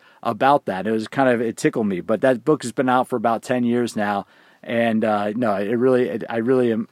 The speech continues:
when people reach out to me from time to time to say, "Hey,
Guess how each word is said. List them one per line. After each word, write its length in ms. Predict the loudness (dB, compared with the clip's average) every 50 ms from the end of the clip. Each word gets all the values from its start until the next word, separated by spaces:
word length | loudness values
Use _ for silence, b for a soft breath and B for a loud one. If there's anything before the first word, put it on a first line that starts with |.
| -10 -6
when 180 | -6 -4 -4
people 220 | -4 -4 -4 -2 0
reach 240 | 0 -2 0 0
out 180 | 2 2 2 2
to 80 | 0 -2
me 100 | -2 -2
from 160 | -4 -6 -4
time 260 | -2 -2 0 0 -2
to 40 | -2
time 320 | -2 -2 0 0 0 -2
to 60 | -4
say, 200 | -4 -2 -2 -2
"Hey, 300 | 0 2 0 0 0 -2